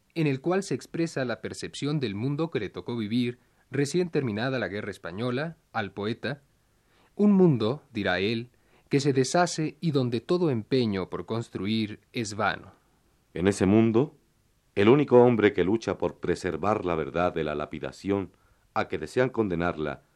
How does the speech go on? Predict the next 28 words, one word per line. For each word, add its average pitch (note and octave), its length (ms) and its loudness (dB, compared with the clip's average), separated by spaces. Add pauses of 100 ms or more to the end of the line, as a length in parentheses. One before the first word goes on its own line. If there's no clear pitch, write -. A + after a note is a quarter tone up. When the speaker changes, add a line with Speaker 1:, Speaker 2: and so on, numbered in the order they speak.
(120)
Speaker 2:
las F#2 300 -6
tribunas G#2+ 580 -4
proletarias E2+ 840 -4
y E2 40 -12
los C#2 240 -14
púlpitos, D#2 800 -10 (720)
el G#2 120 0
político G#2+ 540 0
y D#2 80 -2
el D2 80 -4
eclesiástico, D2+ 840 -4 (600)
los G2+ 200 0
obispos B2+ 560 -2
y - 20 -4
los E2+ 160 -4
comisarios, D#2 840 -4 (420)
el G#2 140 0
traficante A2 640 0
de F#2 100 -2
calzado, F2 680 -2 (600)
el A2 160 0
juez C#3 420 4
y A#2 60 -2
los G#2 180 -2
magistrados, F#2+ 920 -4 (720)
es A#2 260 0
el B2 100 -2
poeta. D2+ 500 -4